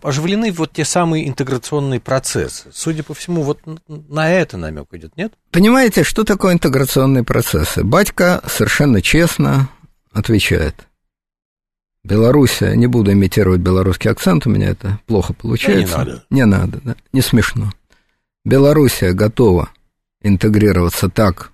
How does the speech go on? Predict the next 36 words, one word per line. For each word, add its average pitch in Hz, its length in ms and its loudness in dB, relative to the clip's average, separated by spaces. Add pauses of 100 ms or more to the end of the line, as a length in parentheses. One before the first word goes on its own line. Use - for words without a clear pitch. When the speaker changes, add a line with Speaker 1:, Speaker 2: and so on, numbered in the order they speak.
Speaker 2:
далеко 95 480 0
и 87 40 0
глубоко, 104 640 2 (1120)
как 98 200 -4
только 190 400 2
это, 110 480 -2
на 107 180 2
это 131 160 0
готова 107 420 0
Россия». 85 520 -2
Это - 160 -2
Россия 123 400 2
не 85 100 2
готова, 82 420 -4
Белоруссия 113 540 0
готова. - 460 -4 (1300)
Но 120 460 4 (380)
есть 143 280 2
разница, 104 440 2
есть 101 100 2
два 113 160 2
языка, 95 360 0
белорусский 104 640 0
и 120 140 -2
русский. 107 500 -2 (640)
Вот 98 200 -2
в - 140 -14
переводе 113 640 2
с 92 100 -8
белорусского 104 600 0
на 107 160 2
русский 208 320 0
это 127 80 -2
звучит, 131 420 0
он-то 110 220 0
говорит 98 320 2